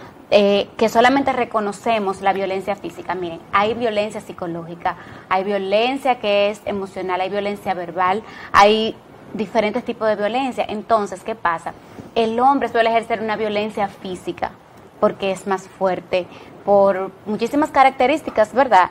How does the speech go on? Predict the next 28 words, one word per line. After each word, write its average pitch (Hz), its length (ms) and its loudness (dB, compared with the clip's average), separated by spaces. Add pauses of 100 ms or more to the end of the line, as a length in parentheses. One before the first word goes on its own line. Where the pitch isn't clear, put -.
(140)
de 202 180 0
los 202 200 -2
hombres 226 260 -2
propiamente. 214 640 -4 (540)
Pero 254 320 6
nosotras 214 400 -4
las 240 180 -4
mujeres 190 360 -2
ejercemos 214 520 -2
una 214 220 -6
violencia 226 640 -4 (340)
emocional. 208 760 -2 (480)
En-, 220 140 -8 (380)
es 262 420 4
un 320 120 -2
poco 349 260 0
difícil, 247 760 -4 (420)
eh, 220 140 4
para 208 300 2
mí 196 380 0
abordar 202 400 0
el 247 120 -2
tema 202 260 -2
de 196 80 -4
una 226 280 -4
perspectiva 214 600 -4
tan 233 240 -2
clara 175 420 0